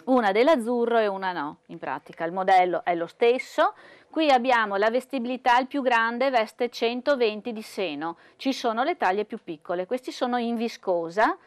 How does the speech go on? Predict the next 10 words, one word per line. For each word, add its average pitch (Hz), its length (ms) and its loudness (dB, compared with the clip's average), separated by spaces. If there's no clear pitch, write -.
quindi 233 260 -4
sono 226 300 -8
proprio 214 260 -6
degli 226 240 -2
abiti 190 400 -2
da 254 100 -2
mettere 208 520 -6
in 208 160 -10
primavera. 165 760 -8
Ecco. 165 340 -10